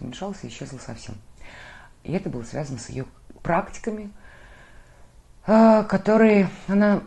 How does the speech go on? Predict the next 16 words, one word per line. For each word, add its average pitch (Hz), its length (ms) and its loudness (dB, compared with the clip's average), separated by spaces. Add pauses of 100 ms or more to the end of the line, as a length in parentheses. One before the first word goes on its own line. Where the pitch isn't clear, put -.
(160)
по-моему, 220 300 6
это 190 200 2
она 180 260 2
ввела 123 320 -6
слово 139 440 -4
«аффирмация», 151 840 -2
которое 127 520 -8
сейчас - 380 -12
столь 123 200 -12
популярно 123 720 -8 (880)
в - 80 -20
психологии. 175 760 -4 (720)
А, 143 600 -4 (100)
и, 180 440 0
в 139 40 -2
общем, 139 320 -8